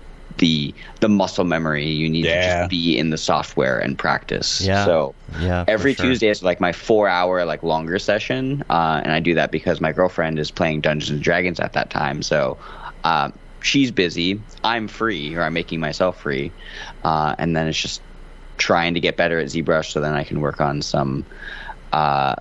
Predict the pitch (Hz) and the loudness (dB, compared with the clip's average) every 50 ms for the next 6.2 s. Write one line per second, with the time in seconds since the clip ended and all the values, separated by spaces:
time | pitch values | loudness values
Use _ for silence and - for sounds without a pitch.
0 | - - - 78 101 95 98 101 95 - - 92 92 98 92 - 53 69 65 - | -6 -8 -2 0 2 4 4 2 0 2 0 2 2 2 0 -2 -4 -6 -6 -6
1 | - - 80 78 80 - - 90 87 87 85 78 - - - 101 92 95 95 90 | -4 0 0 0 0 0 0 2 2 2 2 0 -2 0 0 0 2 2 2 0
2 | 73 - 78 78 80 - - - - 87 90 85 82 73 69 76 78 78 78 - | 2 2 0 0 0 -2 -8 -6 0 0 2 2 4 2 2 2 2 0 -2 -4
3 | - - - 76 - - - 82 82 78 73 76 73 73 73 76 78 73 - - | -4 -2 0 0 0 0 0 0 2 2 2 2 2 2 2 2 0 0 0 0
4 | 76 76 71 71 65 67 67 50 58 71 73 78 - - - 107 107 104 85 80 | 0 0 2 2 2 2 0 0 0 0 0 0 0 2 4 4 4 6 4 2
5 | 80 - - 82 76 - - 87 82 78 73 - 78 78 76 - - 78 76 69 | 2 2 0 -2 -2 0 0 0 2 2 0 0 0 0 0 0 0 -2 0 2
6 | 69 67 67 62 | 2 2 2 0